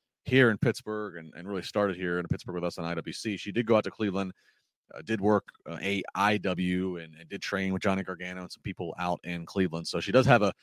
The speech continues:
Cleveland is kinda like the second home, wrestling home to her. Uh, so it's kinda fun to see her doing this promo as she is just, uh, crapping on Cleveland all the way around. She has her Pittsburgh,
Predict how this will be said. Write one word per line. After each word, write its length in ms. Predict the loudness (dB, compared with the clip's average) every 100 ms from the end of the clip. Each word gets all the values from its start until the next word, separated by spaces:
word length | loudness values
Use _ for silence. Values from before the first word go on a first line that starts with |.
| -18
Cleveland 340 | 8 10 10 6
is 100 | 6
kinda 140 | 4
like 120 | 4
the 60 | 0
second 320 | -2 0 0
home, 360 | 2 2 2 -4 -14 _
wrestling 340 | 6 6 4 -4
home 160 | -6
to 160 | -6 -6
her. 220 | -4 -4 -6 _ _ _
Uh, 300 | -6 -4 -4
so 160 | -2 -2
it's 100 | 0
kinda 160 | 0
fun 160 | 2 0
to 60 | 0
see 140 | 0
her 100 | 0
doing 240 | 4 4
this 120 | 6 8
promo 380 | 8 6 4
as 80 | 2
she 180 | 2 2
is 120 | 2
just, 320 | -2 -6 -10 _ _ _ -12
uh, 180 | -8 -4
crapping 500 | 6 8 8 4 2
on 320 | 4 4 2
Cleveland 480 | 2 6 6 4 6
all 160 | 8
the 80 | 8
way 60 | 8
around. 220 | 6 2
She 60 | 2
has 100 | 0
her 100 | 4
Pittsburgh, 540 | 4 4 2 2 0